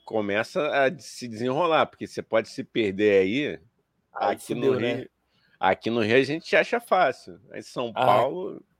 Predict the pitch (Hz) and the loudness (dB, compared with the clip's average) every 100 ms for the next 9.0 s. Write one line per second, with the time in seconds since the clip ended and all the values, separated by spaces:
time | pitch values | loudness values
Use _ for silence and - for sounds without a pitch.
0 | _ 135 143 165 170 170 185 - 175 233 | _ -4 0 2 2 0 -2 2 6 6
1 | 196 247 196 170 165 196 220 180 190 196 | 4 2 6 4 2 -2 0 4 4 4
2 | 226 226 220 208 226 - 226 202 185 151 | 0 2 0 0 -4 -4 -4 -4 -2 -4
3 | 139 170 175 - 185 185 180 165 170 202 | 0 0 0 -4 -2 -2 -2 -4 -2 2
4 | 190 185 185 - 165 160 139 123 120 - | 4 4 2 -4 -6 -4 -4 -6 -6 -12
5 | _ _ - 175 151 220 226 226 240 214 | _ _ -6 -4 -2 0 0 0 -2 -4
6 | 233 - 185 160 143 139 170 - 175 175 | -4 -4 -2 -2 -4 -2 -4 4 4 6
7 | 170 160 190 185 165 165 226 214 214 - | 4 4 4 2 -2 0 0 -2 -6 -8
8 | - 185 196 185 139 113 101 110 107 | -8 -6 -4 -6 -8 -10 -14 -16 -14